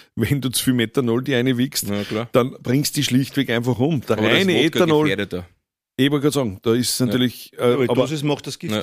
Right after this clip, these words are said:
Speaker 2: Ja.
Speaker 1: Ja, ja,
Speaker 3: Immer,
Speaker 1: aber,
Speaker 3: oder?
Speaker 1: aber ich sag, aber ich sag, in dem Fall ist das Ethanol, ist das eine, Methanol ist das andere.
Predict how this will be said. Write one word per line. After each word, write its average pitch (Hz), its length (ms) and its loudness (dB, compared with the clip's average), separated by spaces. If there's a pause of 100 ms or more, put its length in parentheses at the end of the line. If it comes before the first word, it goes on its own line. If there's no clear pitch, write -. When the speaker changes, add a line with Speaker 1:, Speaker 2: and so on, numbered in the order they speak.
(120)
Speaker 2:
Ja. 131 60 2
Speaker 1:
Ja, 139 80 6
ja, 160 80 4
Speaker 3:
Immer, - 100 -2
Speaker 1:
aber, 143 140 4
Speaker 3:
oder? 147 80 -2
Speaker 1:
aber 147 100 2
ich 143 100 2
sag, 151 260 2
aber 139 100 2
ich 139 80 -2
sag, 151 140 0
in 147 120 0
dem 156 220 0
Fall 165 120 2
ist 147 140 -4
das 139 200 -2
Ethanol, 165 680 0 (440)
ist 143 200 -4
das 123 140 0
eine, 143 420 2
Methanol 135 540 2
ist 123 140 -4
das 120 100 -4
andere. 92 400 -6